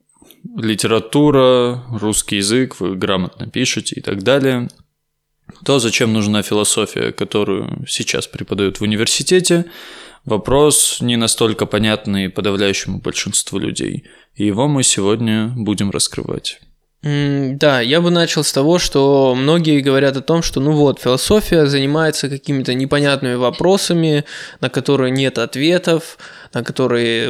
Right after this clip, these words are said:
Speaker 2: невозможно найти ответы, потому что, ну, уже несколько тысяч лет <laughs> невозможно найти на них ответы. Там, как устроен мир, в чем смысл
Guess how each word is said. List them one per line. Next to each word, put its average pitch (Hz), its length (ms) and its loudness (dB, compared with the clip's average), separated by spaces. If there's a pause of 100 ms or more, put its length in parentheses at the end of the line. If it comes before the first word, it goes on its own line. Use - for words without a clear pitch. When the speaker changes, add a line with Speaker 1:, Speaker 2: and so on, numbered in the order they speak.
(140)
Speaker 2:
невозможно 147 880 2
найти 143 320 0
ответы, 131 560 0
потому 123 340 -2
что, 127 600 0
ну, 123 580 -8
уже 127 320 -2
несколько 127 400 -2
тысяч - 400 -4
лет 180 220 2 (340)
<laughs> - 140 -8
невозможно 139 720 2
найти 127 280 -2
на 127 100 0
них 127 180 -4
ответы. - 480 -4
Там, - 220 -10
как 135 220 -2
устроен 127 460 -2
мир, 190 260 4
в 160 220 -4
чем 131 220 -2
смысл 135 540 -4